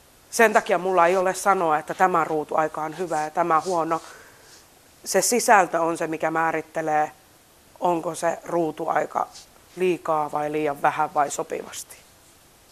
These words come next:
Se sisältö on se, joka altistaa, ei niinkään se puhtaasti tietty aika,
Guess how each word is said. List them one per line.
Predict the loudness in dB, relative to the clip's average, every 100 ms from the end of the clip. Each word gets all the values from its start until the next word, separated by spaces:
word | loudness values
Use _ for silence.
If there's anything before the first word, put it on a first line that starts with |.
| -20 -12
Se | -4
sisältö | 2 4 6 6 2
on | -2 -2
se, |
joka | -4 -2
altistaa, | 0 0 -2 -6 -6 -4 -2
ei | -2
niinkään | -4 -4 -4 -6
se | -8
puhtaasti | -10 -12 -4 -4 -4 -10 -6
tietty | -4 -4 -8 -2
aika, | 2 2 0 -14